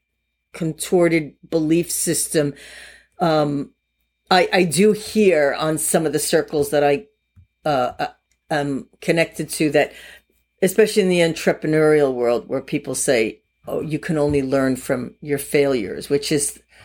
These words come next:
the most, I'm gonna have to say, asinine thing that anybody could say, because I know that anybody who's learning from failures, first of all, I love what you said before about th-, the failure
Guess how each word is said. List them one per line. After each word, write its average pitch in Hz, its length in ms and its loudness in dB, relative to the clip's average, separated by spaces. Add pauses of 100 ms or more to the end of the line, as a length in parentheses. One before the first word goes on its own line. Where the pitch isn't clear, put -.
(320)
the 160 80 0
most, 151 640 2 (1120)
I'm 175 200 2
gonna 170 180 4
have 151 260 -2
to 147 80 -6
say, 135 340 0
asinine 127 920 -4
thing 131 500 -4
that 127 200 0
anybody 131 460 -4
could 135 280 -8
say, 123 420 -2
because 156 580 0 (580)
I 185 200 2
know 185 220 2
that 170 320 0 (140)
anybody 196 440 2
who's 160 300 -6
learning 165 680 0
from 165 300 -6
failures, 143 540 -4
first 247 260 0
of 214 100 0
all, 196 140 4
I 185 100 4
love 180 260 2
what 170 120 -4
you 160 120 -6
said 160 300 -4
before 127 540 -8 (960)
about 156 460 0 (300)
th-, 147 180 -20 (100)
the 160 100 -2
failure 156 580 2